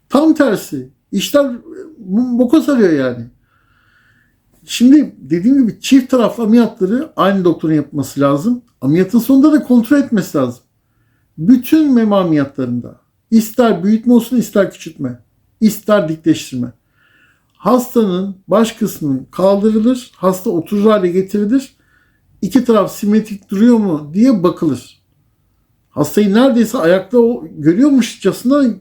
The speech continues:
gövde kısmını kaldırırsın ya. Ya ameliyat masasının, e, başı ka-, alt kısmı vesairesi oynar. Abi niye?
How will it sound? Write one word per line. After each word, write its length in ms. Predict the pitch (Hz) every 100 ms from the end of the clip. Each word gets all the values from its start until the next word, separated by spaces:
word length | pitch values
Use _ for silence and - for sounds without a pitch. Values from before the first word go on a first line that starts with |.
| _
gövde 460 | - 135 160 170 254
kısmını 640 | 240 - 226 262 254 -
kaldırırsın 640 | - 165 170 226 269 - 220
ya. 280 | 175 180 - _ - _ _
Ya 120 | - 175
ameliyat 360 | 170 208 233
masasının, 600 | 240 233 233 262 254 247
e, 240 | 214 - 120 - 156 - - - 101 127
başı 240 | 151 165 233
ka-, 540 | 165 233 160 185 117
alt 420 | - 165 190 196
kısmı 320 | - 226 262 -
vesairesi 500 | 226 - 247 240 254
oynar. 520 | 247 196 226 233 202
Abi 280 | - 170 170
niye? 380 | 185 254 262 262